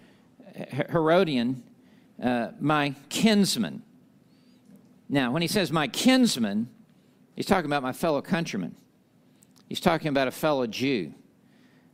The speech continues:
Um, that means Herodian is a converted Jew, that he is not only a physical Jew, but he's a spiritual Jew.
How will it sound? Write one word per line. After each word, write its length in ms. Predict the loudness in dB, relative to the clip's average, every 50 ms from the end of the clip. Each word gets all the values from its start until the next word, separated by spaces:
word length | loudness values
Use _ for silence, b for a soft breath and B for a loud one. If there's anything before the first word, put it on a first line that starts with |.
| b b -6
Um, 460 | -4 -4 -2 -2 -2 -2 -2 -4 -4 -8 -4
that 260 | -2 -2 -2 -2 -2
means 600 | -2 -2 0 0 -2 -2 -2 -4 -4 -6 -10 -14 _ _ _ _ _ _ _ -12 -4
Herodian 500 | 0 2 4 4 4 2 2 0 0 0
is 440 | 0 0 0 -2 -2 -4 -6 -8 -10 -6
a 80 | -6 -4
converted 640 | -2 0 -2 0 2 2 4 4 4 2 0 -4 -4
Jew, 340 | -6 -6 -6 -6 -6 -10 -14 _ _ _ _ _ _ _ b b b b b b b b b b b b b b _ -16 -10
that 540 | -2 0 2 2 2 -2 -4 -8 -20 -20 _
he 480 | -14 -4 -2 0 2 2 2 0 0 -2
is 680 | -2 0 0 0 0 0 0 -2 -2 -4 -4 -6 -8 -10 _ _ _ _ _ -4
not 180 | -2 0 0
only 120 | 0 0 -2
a 60 | -4
physical 520 | -4 0 2 2 2 2 0 -2 -4 -4
Jew, 360 | -4 -4 -4 -2 0 0 0 0
but 120 | 0 0
he's 200 | 2 0 0 -2
a 60 | -4
spiritual 760 | -6 -6 -4 -2 0 0 0 0 -2 -4 -6 -8 -8 -8 -10 -16 _ _ -16
Jew. 320 | -8 -4 -4 -4 -4 -4